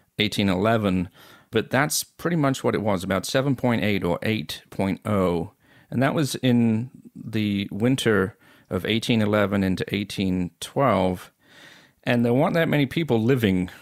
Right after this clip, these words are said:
in that area of the country, um, back then. Of course, now you've got the metropolitan areas of Memphis, Tennessee, and, and Saint Louis. Again, don't want to scare our listeners,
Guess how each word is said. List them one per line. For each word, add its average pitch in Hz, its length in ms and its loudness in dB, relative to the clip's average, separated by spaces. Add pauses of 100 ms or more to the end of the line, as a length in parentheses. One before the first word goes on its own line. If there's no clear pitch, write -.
(200)
in 107 200 0
that 98 220 0
area 95 380 2
of 90 100 0
the 92 80 -2
country, 90 600 -2 (220)
um, 87 500 -2 (400)
back 98 300 0
then. 110 440 2 (440)
Of 101 100 -8
course, 131 320 2
now 156 220 2
you've 131 340 0
got 117 220 0
the 113 60 0
metropolitan 113 680 2
areas 104 460 2
of 95 140 0
Memphis, 104 500 0
Tennessee, 120 640 -2
and, 107 260 0
and 107 220 0
Saint 101 340 -2
Louis. 113 760 0 (640)
Again, 120 500 2
don't 120 160 4
want 135 140 4
to 131 80 2
scare 123 340 4
our 123 320 2
listeners, 123 600 0